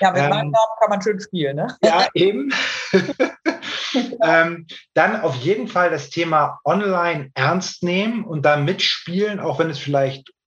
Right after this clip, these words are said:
Speaker 2: ungewohnt ist, unbequem ist, ein bisschen aufwendig zu Beginn erscheint. Da sollte man definitiv Zeit investieren. Das ist ganz, ganz, ganz wichtig, weil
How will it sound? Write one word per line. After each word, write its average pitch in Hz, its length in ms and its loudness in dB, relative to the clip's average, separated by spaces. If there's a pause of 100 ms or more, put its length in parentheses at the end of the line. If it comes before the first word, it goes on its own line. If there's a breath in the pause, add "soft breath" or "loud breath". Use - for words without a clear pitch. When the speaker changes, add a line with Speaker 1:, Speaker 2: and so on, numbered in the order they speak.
(380)
Speaker 2:
ungewohnt 170 720 0
ist, 151 320 -6
unbequem 170 800 -2
ist, 156 280 -2
ein 139 60 0
bisschen 143 240 -2
aufwendig 170 600 2
zu - 120 -8
Beginn 147 320 -2
erscheint. 156 540 2 (440 loud breath)
Da 131 100 2
sollte 160 220 2
man 147 280 2
definitiv 165 560 -2
Zeit 151 240 2
investieren. 147 400 -2
Das 139 100 -4
ist 120 120 -8
ganz, 165 260 2
ganz, 147 220 -2
ganz 135 240 0
wichtig, 147 360 -2
weil 143 380 2